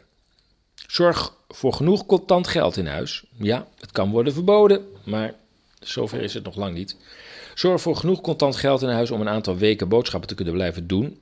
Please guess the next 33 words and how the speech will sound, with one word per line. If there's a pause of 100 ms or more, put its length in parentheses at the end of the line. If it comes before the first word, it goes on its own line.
of
om
andere
noodzakelijke
goederen
mee
te
kunnen
betalen. (180)
Zorg
erbij
voor (100)
kleine (100)
coupures. (800)
Zorg
voor
voorraad
van
essentiële
boodschappen
in
huis.
Wat
in
huis
is,
hoeft
immers
niet
meer
gekocht
te
worden.